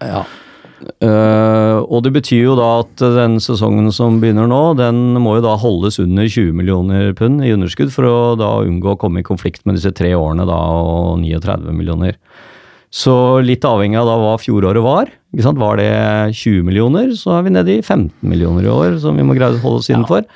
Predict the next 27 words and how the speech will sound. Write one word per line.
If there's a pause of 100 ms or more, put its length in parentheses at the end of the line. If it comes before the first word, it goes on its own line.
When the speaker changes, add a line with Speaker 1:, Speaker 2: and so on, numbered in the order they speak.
(220)
Speaker 1:
Og
dette
gjør
jo
at
i
og
med
at, (120)
eh,
du
da
gjør
denne
testen (640)
i
mars
tjue
tjue, (640)
så
kan
du
ikke
liksom
sette
av
gårde